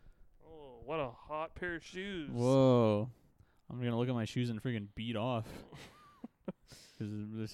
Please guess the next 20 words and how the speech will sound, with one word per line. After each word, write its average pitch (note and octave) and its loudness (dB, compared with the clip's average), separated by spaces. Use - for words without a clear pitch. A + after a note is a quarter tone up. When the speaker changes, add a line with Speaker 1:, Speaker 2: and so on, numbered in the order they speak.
Speaker 2:
hu-, A#2+ -14
Speaker 1:
Apparently. C#3+ -8
Speaker 2:
hu-, - -20
human A#2 -4
rabbit. A2 -4
No, F3+ 4
'cause D#3+ -2
they E3+ 2
have G#3+ -2
this A3 -2
shirt F#3+ -2
and C#3 -4
it C3 -4
just - -4
says D3+ -2
Converse D3+ -2
on F3 0
it F3 -4
and C3+ -8
it's B2+ -8